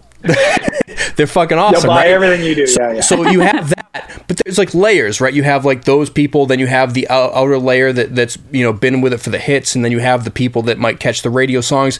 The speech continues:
Speaker 1: So, like, how do you look at that element of the business of being Candlebox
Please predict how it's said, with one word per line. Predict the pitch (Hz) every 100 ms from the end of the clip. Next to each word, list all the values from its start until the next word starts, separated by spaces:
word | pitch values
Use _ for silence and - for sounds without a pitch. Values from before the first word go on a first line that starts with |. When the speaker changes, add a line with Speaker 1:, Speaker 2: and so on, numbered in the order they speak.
| - - -
Speaker 1:
So, | - 180
like, | 175 -
how | 196 220
do | 220
you | 196 220 214 175 143 -
look | 143 160 180 -
at | 131 127 120
that | 135 147 147 - - - _ _ _
element | - 131 131 127 127
of | 120 113
the | 113 107 _ -
business | 135 117 107 98 - - - - -
of | 123 107 104
being | 113 110 104
Candlebox | 120 110 101 101 95 - - - -